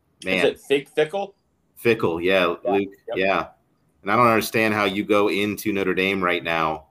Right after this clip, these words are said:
Speaker 1: uh, after they're coming back from Chicago, and that, you know, how are you a favorite in that game? But, uh,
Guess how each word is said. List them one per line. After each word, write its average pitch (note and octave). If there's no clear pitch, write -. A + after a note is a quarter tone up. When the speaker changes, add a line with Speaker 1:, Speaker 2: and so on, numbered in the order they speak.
Speaker 1:
uh, E2+
after F2
they're F2+
coming F2+
back E2+
from E2
Chicago, E2+
and D#2+
that, D#2+
you F2+
know, D#2+
how G#2
are G2+
you F#2+
a D#2+
favorite E2+
in D#2+
that D#2+
game? D#2+
But, D#2+
uh, D2+